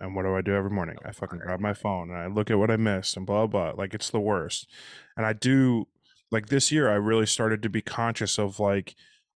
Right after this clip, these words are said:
I'll leave dishes in the sink for, uh, you know, overnight till tomorrow morning and not put them in the dishwasher.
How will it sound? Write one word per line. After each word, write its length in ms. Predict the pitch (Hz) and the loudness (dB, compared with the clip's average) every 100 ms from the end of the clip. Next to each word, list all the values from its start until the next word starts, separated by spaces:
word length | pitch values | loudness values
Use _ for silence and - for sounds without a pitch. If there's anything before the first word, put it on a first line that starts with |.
| - | -2
I'll 180 | 123 120 | 0 2
leave 280 | 127 120 | 2 2
dishes 380 | 113 147 - 107 | 0 0 2 0
in 100 | 104 | 0
the 80 | 101 | 0
sink 380 | - 104 95 92 | 0 -2 -4 -6
for, 760 | - 104 104 101 98 98 98 _ - | -4 0 2 2 2 0 -2 _ -4
uh, 240 | 113 107 - | 0 0 0
you 100 | 110 | 0
know, 180 | 104 - | 0 0
overnight 720 | 139 131 123 131 120 107 98 - | 4 4 4 2 4 0 -2 -2
till 160 | 117 | -4
tomorrow 380 | - 113 107 104 | -2 0 2 2
morning 380 | 101 95 90 90 - _ _ - | 2 0 -2 -6 -10 _ _ -4
and 140 | 113 | 0
not 220 | 110 104 | 2 0
put 140 | - 110 | -2 -2
them 140 | 101 | 0
in 80 | 95 | 0
the 60 | 90 | 0
dishwasher. 720 | 101 - 90 85 - 80 | -2 0 -2 -2 -6 -8